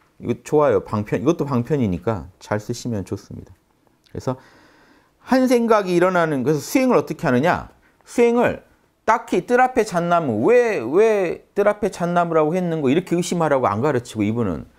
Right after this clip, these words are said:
그럼 이분이 화두를, 화두 수행을 어떻게 권했겠어요? 한 생각 일어나기 전을 들여다보는 걸 화두라고 이분은 정해버렸잖아요. 그러니까 수행인들은 육군을, 아니 비설신이 보고 듣고, 즉 생각, 감정, 오감, 보고 듣고,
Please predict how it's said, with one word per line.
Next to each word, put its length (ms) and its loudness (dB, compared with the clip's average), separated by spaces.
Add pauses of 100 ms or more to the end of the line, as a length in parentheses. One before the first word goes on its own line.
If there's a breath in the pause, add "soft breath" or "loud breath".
(240 soft breath)
그럼 140 0
이분이 260 0
화두를, 720 0
화두 280 -4
수행을 300 0
어떻게 320 2
권했겠어요? 640 -2 (840 soft breath)
한 240 0
생각 360 2
일어나기 400 2
전을 300 0
들여다보는 640 2
걸 100 2
화두라고 540 0 (180)
이분은 320 -4
정해버렸잖아요. 800 -2
그러니까 400 -2 (840 loud breath)
수행인들은 800 2
육군을, 560 0
아니 360 0
비설신이 640 0
보고 320 2
듣고, 380 0
즉 260 -2
생각, 320 0
감정, 380 2
오감, 320 0
보고 260 2
듣고, 480 0